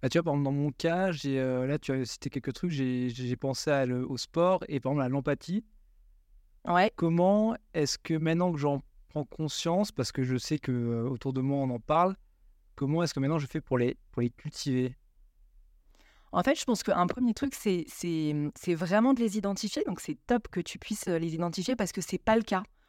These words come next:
Speaker 2: En fait, c'est vraiment un gros travail de fond que je fais, moi, avec mes élèves. Et généralement, on les, on les identifie pas bien. Et, euh, et pour les cultiver, je pense qu'il faut, euh, il faut vraiment identifier,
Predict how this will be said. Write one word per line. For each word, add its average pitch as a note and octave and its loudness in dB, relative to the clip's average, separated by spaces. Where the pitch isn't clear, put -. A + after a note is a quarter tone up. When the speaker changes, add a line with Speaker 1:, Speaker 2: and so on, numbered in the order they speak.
Speaker 2:
En - -6
fait, A3 4
c'est - -2
vraiment G3 4
un F#3+ 0
gros F3+ 2
travail G#3+ 2
de G3 -2
fond G#3+ 0
que F3+ -4
je - -4
fais, G3+ 0
moi, G#3 4
avec D#3+ -4
mes E3 -2
élèves. F#3 2
Et F3 0
généralement, F3 2
on - 2
les, E3 0
on - -4
les F3 0
identifie G#3+ 0
pas G#3 2
bien. F#3 -4
Et, F#3 4
euh, F3 2
et F#3+ 0
pour A3 0
les G#3+ 2
cultiver, A#3+ 2
je - -4
pense A#3 -2
qu'il - -4
faut, A3+ 2
euh, E3+ 2
il F#3 -4
faut G#3 0
vraiment G3+ 4
identifier, A#3 2